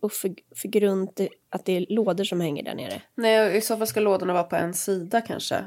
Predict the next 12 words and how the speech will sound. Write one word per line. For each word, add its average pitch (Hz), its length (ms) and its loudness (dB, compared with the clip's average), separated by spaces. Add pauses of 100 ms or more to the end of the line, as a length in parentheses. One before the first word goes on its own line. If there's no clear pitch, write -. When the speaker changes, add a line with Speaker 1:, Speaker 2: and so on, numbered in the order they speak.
Speaker 2:
Alltså - 220 -6
att 175 100 -6
det 175 80 -2
inte 165 320 -2
är 170 80 2
en 160 140 -2
låda 156 240 0
Speaker 1:
Ja. 220 60 4
Speaker 2:
som 226 200 2
går 147 300 -4 (320)
över 160 240 -4
hela. 165 440 -4